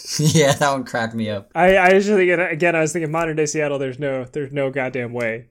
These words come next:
Speaker 2: Uh, maybe, maybe out in, like, Marysville or the suburbs, uh, you, you'd see that, <laughs> but definitely not downtown Seattle. And then the last thing is I thought when Bigfoot spoke, it was, it was dumb.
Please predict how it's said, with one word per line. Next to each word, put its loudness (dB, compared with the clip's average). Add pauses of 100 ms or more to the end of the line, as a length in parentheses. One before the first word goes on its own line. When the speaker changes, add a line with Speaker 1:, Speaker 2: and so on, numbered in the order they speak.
(120)
Speaker 2:
Uh, -2
maybe, 2
maybe 6
out 2
in, -10
like, -8 (440)
Marysville -2
or -4
the -6
suburbs, -6 (100)
uh, -8
you, -10
you'd -12
see -6
that, -8
<laughs> -12
but -10
definitely -8
not -10
downtown -10
Seattle. -12 (120)
And 0
then 0 (340)
the 2
last 2
thing 0
is -2
I 0
thought -6
when -8
Bigfoot -8 (180)
spoke, -8
it -10
was, -14
it -16
was -14
dumb. -10